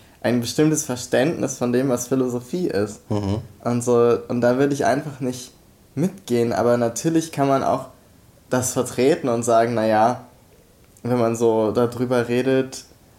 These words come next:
Speaker 1: was man für eine Mode mag und welche nicht und warum, so,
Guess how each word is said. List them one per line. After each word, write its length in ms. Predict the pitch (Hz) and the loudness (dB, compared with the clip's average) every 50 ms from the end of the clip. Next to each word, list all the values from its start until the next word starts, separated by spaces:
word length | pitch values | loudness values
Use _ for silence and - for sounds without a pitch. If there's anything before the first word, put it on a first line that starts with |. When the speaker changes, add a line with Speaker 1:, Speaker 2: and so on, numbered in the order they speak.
| - - | -8 -6
Speaker 1:
was 220 | 117 117 - - | -6 -4 -2 0
man 520 | 131 120 117 117 117 113 113 107 - - - - - | 0 0 0 0 -2 -4 -4 -4 -6 -8 -12 -18 -18
für 160 | - - - | -6 -4 -2
eine 140 | 127 123 117 | 0 0 0
Mode 400 | 120 120 117 110 117 131 143 156 | 0 0 0 2 2 4 4 4
mag 400 | 143 139 131 127 127 135 139 135 | 4 4 4 4 4 4 4 2
und 220 | 135 95 123 123 110 | -2 -4 -2 0 2
welche 300 | 113 117 123 123 - 123 | 2 2 2 0 -2 0
nicht 280 | 120 123 135 156 156 - | 0 2 2 2 0 0
und 120 | 143 120 | 0 0
warum, 460 | 123 131 131 120 120 131 156 175 165 | 0 0 0 2 2 2 2 0 -2
so, 420 | 151 - 147 139 135 135 131 131 | -2 0 2 2 2 2 0 -2